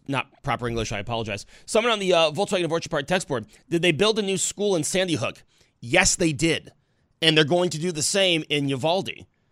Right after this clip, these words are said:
So, you know, federal money goes to, um, tearing down these schools and rebuilding them. And again,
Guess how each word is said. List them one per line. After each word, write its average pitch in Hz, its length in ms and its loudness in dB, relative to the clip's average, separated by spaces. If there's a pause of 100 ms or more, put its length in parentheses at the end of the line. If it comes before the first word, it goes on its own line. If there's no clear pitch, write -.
(380)
So, 165 460 0 (180)
you 170 80 -6
know, 147 100 4
federal 208 420 2
money 120 300 -2
goes 131 440 -2
to, 123 420 -4 (340)
um, 131 280 -2 (400)
tearing 165 320 0
down 147 240 2
these 135 160 0
schools 143 460 -2
and 139 200 -2
rebuilding 143 420 0
them. 127 180 -2
And 135 120 -2
again, 151 400 2